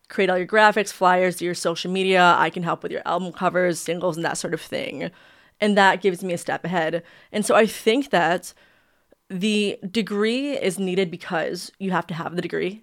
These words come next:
It's a competitive na-, thing, but I think that they need to alter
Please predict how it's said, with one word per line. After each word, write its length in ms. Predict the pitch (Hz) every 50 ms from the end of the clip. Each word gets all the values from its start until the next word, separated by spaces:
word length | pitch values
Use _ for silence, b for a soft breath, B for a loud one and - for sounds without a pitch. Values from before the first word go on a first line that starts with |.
| _ -
It's 120 | 175 -
a 20 | -
competitive 320 | - - 185 175 170 160
na-, 180 | 170 175 170 165
thing, 280 | - 180 170 180 190
but 140 | 185 - - B B B B B B B B -
I 100 | 185 202
think 400 | 190 - - - 220 208 214 214
that 260 | 233 214 190 190 -
they 340 | 196 190 185 185 175 170 - _ _ -
need 200 | 202 202 190 185
to 60 | -
alter 640 | - - 165 170 165 - - 147 139 147 156 180 175